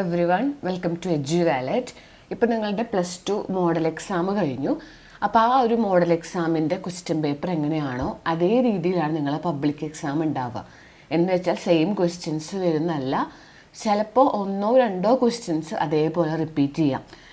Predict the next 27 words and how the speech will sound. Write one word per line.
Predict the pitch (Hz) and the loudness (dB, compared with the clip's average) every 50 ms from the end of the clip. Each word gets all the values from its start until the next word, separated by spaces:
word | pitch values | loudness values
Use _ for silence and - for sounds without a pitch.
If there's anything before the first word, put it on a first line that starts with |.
| - - - - - | -20 -20 -16 -12 -10
പക്ഷെ | 180 180 185 180 | -6 -2 -2 0
അതേപോലെ | 165 160 180 220 262 254 269 240 220 226 196 156 | 2 4 6 6 6 6 4 2 2 2 0 2
അതേ | 135 160 175 214 254 269 254 | 2 0 0 0 2 2 2
ക്വസ്റ്റ്യൻസ് | 262 254 - 214 185 180 180 226 214 214 | 0 0 -2 -6 -6 -6 -6 -4 -2 -2
വരണമെന്ന് | 185 165 165 160 180 185 175 | -2 -2 -2 -4 -2 -2 0
യാതൊരു | 151 143 151 160 165 190 196 196 185 | 0 0 0 -2 -2 -2 -2 0 0
നിർബന്ധവുമില്ല. | 160 151 139 160 156 165 170 151 143 151 170 - - 151 | 0 0 0 -2 -2 0 0 0 -2 -2 -4 -4 -4 -4
ഏതെങ്കിലുമൊക്കെ | 147 151 160 175 220 240 262 277 285 285 - 220 | -2 0 0 2 2 2 2 2 2 0 0 0
ഒരു | 233 247 247 - - - - - - - 220 | -2 -2 -4 -8 -16 -20 -20 -18 -6 -4 -2
ഒന്നോ | 220 208 202 190 | 0 0 2 2
രണ്ടോ | 180 165 175 180 170 | 2 4 4 4 4
ക്വസ്റ്റ്യൻസ് | 170 170 - 151 143 147 - 175 160 | 2 2 -2 -4 -4 -2 0 0 -2
റിപ്പീറ്റ് | 151 156 147 139 139 - 147 | 0 0 -2 -2 0 0 -2
ചെയ്യാം. | 139 135 147 202 - - - - - - - - 220 | -2 -2 -4 -8 -12 -18 -20 -20 -20 -20 -6 -2 4
ഈ | 269 285 262 | 6 8 8
മോഡൽ | 226 214 214 196 202 202 | 8 6 4 2 0 0
എക്സാമിന്റെ | 202 - - 233 208 220 220 233 254 214 214 | -2 -2 -4 -2 -2 0 2 4 4 6 6
വെയിറ്റേജ് | 175 170 170 - 175 165 170 160 165 185 | 6 4 4 4 4 4 4 4 2 0
നമ്മൾ | 180 170 160 160 156 | 0 0 2 0 0
നന്നായി | 151 143 156 175 - | 0 0 -2 -2 -4
ശ്രദ്ധിക്കണം. | 196 175 143 143 160 165 151 147 135 139 143 - - 175 | -4 -4 -2 0 -2 -2 0 -2 -4 -4 -4 -6 -4 -4
ആ | 185 180 180 | -2 2 4
വെയിറ്റേജ് | 170 170 175 - 226 233 254 233 254 254 208 | 4 2 2 2 2 4 4 4 2 0 0
അനുസരിച്ചിട്ട് | 180 180 - 165 156 156 - 160 - 175 165 147 | -2 -2 -2 -4 -4 -4 -8 -6 -2 -2 -2 0
വേണം | 131 139 240 349 - - - - - - - _ - | 0 -2 -2 -4 -4 -8 -18 -20 -20 -20 -20 _ -2
പ്ലസ് | 165 160 165 - - - | -2 0 0 -2 -6 -2
ടു | - | 0